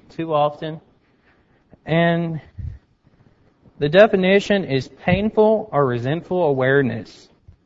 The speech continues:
of an advantage enjoyed by another, joined with a desire to possess the same advantage.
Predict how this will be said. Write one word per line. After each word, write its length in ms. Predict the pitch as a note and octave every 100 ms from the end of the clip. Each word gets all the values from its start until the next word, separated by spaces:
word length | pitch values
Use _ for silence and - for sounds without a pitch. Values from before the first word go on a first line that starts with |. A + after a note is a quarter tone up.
| _ _ - -
of 220 | C#3+ D#3+
an 120 | D#3+
advantage 680 | B2+ A#2 D3+ F3+ G#3 G3 - - - _ _ -
enjoyed 760 | C3+ C3+ B2+ D3 F3+ F#3 E3+
by 160 | C#3 C3
another, 680 | B2 B2 C#3+ D#3+ F3+ G#3+ - _ _ _ _ _ _ _ _
joined 400 | - D3 F3+ F#3+
with 100 | E3
a 60 | C3+
desire 560 | A#2+ A#2+ B2 D3 F3 E3+
to 160 | -
possess 680 | B2 B2 B2 D3 F3 F3+ -
the 140 | C3
same 320 | B2+ - D#3 E3
advantage. 760 | D3+ D#3+ D3+ A#2 G#2 - -